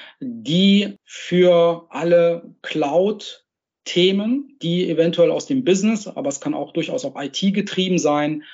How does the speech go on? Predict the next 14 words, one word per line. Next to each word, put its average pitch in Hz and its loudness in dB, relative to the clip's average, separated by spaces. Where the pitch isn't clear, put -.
zusammenkommen 208 0
und 165 2
zu 156 -2
diesen 175 0
Fragen 156 0
und 143 2
Herausforderungen 151 0
eine 127 -8
Antwort 196 2
haben 170 2
oder 151 0
eine 143 0
Antwort 147 -4
entwickeln. 165 0